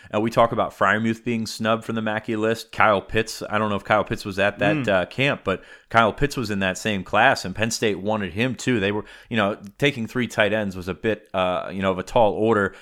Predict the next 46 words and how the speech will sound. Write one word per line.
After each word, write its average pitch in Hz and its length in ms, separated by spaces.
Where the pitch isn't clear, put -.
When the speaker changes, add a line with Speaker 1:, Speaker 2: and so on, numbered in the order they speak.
Speaker 1:
They 113 80
wanted 107 220
to 101 100
take, 107 380
uh, 92 260
Kyle 101 260
Pitts, - 280
maybe 101 200
turn 104 200
him 98 80
into 98 160
a 95 60
defensive 98 500
end. 101 220
He's 90 80
just 113 160
a - 20
kid, 107 240
was 92 140
a 92 80
heck 101 120
of 92 60
a 90 60
football 107 340
player 101 200
at 95 60
Archbishop 95 440
Wood. 98 260
Um, 98 340
but 101 160
yeah, 113 160
I 98 60
mean, 95 180
just, 104 320
uh, 98 440
<laughs> - 40
he, 104 240
he, 127 340
that's 127 180
a 95 60
really, 107 380
really 107 340
good 104 320
tight 104 220
end 107 180
class. 107 380